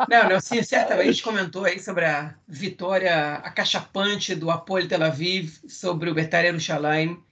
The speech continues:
em Jerusalém, né? O Hapoel Tel Aviv que tá capengando no campeonato israelense, mais uma vez lutando pra não cair, mas na hora que pegou, que pegou o Beitar,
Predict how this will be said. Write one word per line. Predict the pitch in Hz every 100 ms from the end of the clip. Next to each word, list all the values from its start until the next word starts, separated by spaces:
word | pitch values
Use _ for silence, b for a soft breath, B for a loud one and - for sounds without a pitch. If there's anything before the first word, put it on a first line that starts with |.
| _
em | 240
Jerusalém, | 262 208 185 170 143 143 160 202 -
né? | 170 190 165 156
O | 160
Hapoel | 151 190
Tel | 175 165
Aviv | 170
que | 180
tá | 185
capengando | 165 - - 185 170 160 196 185
no | 175
campeonato | 185 160 160 160
israelense, | 156 165 147 175 185 185 - B B B B -
mais | 156 160
uma | 170
vez | 160 160
lutando | 156 170 165
pra | 160
não | 160
cair, | 156 147 147 185
mas | 196 170 180 165
na | 160
hora | 156 170
que | 143
pegou, | 156 139 160 170 156
que | 156
pegou | 147 151 165
o |
Beitar, | 160 151 151 156 180 185